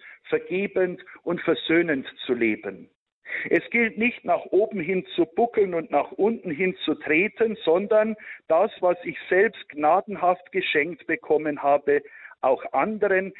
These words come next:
in der Großzügigkeit Gottes wiederzuschenken. Das fällt uns aber wahrlich nicht immer leicht. Konflikte in der Schule, am Arbeitsplatz,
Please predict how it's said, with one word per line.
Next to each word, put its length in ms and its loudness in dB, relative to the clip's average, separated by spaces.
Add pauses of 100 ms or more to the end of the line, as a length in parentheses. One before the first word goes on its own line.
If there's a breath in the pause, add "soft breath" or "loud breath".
(140 loud breath)
in 140 -6
der 120 2
Großzügigkeit 1200 0
Gottes 440 -2 (340)
wiederzuschenken. 1160 -4 (1160 loud breath)
Das 200 4 (100)
fällt 320 0
uns 240 -2
aber 320 2
wahrlich 460 0
nicht 320 -10
immer 240 0
leicht. 340 -2 (540 loud breath)
Konflikte 680 0
in 140 2
der 120 4
Schule, 440 0
am 140 -2
Arbeitsplatz, 880 0